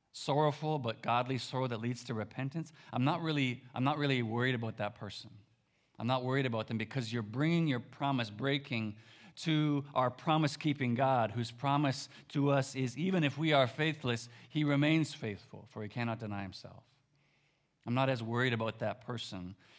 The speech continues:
It's those who go to despair, those who go to increasing abandonment of identity in the midst of their failure, that I'm most worried about. Because there, what's almost invariably lacking, you see it time and time again,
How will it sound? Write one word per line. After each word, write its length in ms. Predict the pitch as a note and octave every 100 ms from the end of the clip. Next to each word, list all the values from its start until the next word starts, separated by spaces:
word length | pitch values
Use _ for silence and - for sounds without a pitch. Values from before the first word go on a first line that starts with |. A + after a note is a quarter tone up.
| E3+
It's 240 | D3 C3+ -
those 400 | D#3 F3+ G3 -
who 100 | C#3
go 220 | C#3+ C#3
to 120 | B2+
despair, 600 | G#2+ G2 - A2 G#2+ E2+ - - _ _ _ _ _ _ _ _ _ _
those 300 | C#3 D#3 D3
who 80 | D3
go 180 | C3 C3
to 180 | B2+ A#2+
increasing 640 | A2+ - C#3+ C#3+ - C3+
abandonment 640 | G#2+ G#2+ A#2 B2+ B2+ C3 B2+
of 120 | G#2+
identity 480 | G#2 G2+ B2 B2+ A#2+
in 60 |
the 80 | G2+
midst 320 | G#2 E3+ -
of 80 | E3
their 140 | A2+ G#2
failure, 440 | - G#2+ G#2 G2+ - - -
that 160 | B2+
I'm 160 | A2+ A2+
most 320 | A#2+ B2 -
worried 260 | A#2 A#2 G#2+
about. 280 | F#2+ F2 - - _ _ _ _ _ _ _ _ _ _ _ _ _ _ -
Because 320 | C#3 D#3+ B2
there, 400 | C3 G3 E3+ B2+ - -
what's 240 | D#3 -
almost 460 | D#3 E3 E3 D#3 D3+
invariably 680 | B2+ A#2 F3 F#3+ D3 C#3
lacking, 680 | B2+ E3+ G#3 - G#2+ B2+ F#3+ - - _ -
you 80 | B2
see 260 | - E3+ D3+
it 100 | -
time 280 | D#3 F3
and 80 | F3+
time 240 | E3+ E3+ D3+
again, 500 | C#3 D#3+ A#2 G#2